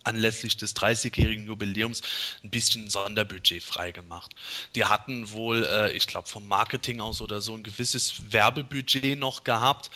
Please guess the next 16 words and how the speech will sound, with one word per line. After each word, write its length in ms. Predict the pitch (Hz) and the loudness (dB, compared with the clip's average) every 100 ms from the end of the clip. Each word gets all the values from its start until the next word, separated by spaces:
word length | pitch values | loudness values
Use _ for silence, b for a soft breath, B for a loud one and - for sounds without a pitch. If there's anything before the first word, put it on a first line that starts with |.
| B B - | B B -12
Und 120 | 113 | 2
das 220 | 120 120 | 2 4
haben 340 | 127 123 135 131 | 4 4 4 -6
sie 160 | 123 | -2
jetzt 240 | 127 123 - | 0 0 2
halt 220 | 107 110 | 2 4
eben 240 | 117 117 | 0 -6
eigentlich 400 | - 101 101 98 | -6 -6 -6 -12
nicht 240 | 110 117 - | -10 -10 -6
mehr 160 | 117 | -6
für 220 | 110 107 101 | -6 -8 0
Werbung 320 | 98 120 98 | 0 0 -10
investieren 560 | 98 98 - 120 113 | -10 -10 -8 -6 -8
brauchen, 420 | 98 85 113 127 107 | -6 -6 -4 -6 2
weil, 220 | 107 107 B B B - | 2 2 B B B 0
äh, 300 | 113 110 | 0 2